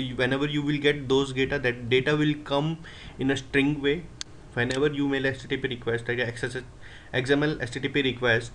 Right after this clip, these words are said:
it, what it will do, it will make the request and it will give you the data in string format, right?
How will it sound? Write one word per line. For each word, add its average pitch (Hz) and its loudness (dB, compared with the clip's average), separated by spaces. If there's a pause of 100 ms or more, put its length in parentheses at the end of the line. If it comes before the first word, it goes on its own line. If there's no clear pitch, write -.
it, 131 -4
what 135 4
it 147 -4
will 143 2
do, 147 0 (320)
it 135 -2
will 151 2
make 135 2
the 143 6
request 131 0
and 135 -2
it - -10
will 139 0 (380)
give 131 0
you 143 0
the 135 0
data 117 2
in 135 0
string 123 -2
format, 110 -2
right? 120 0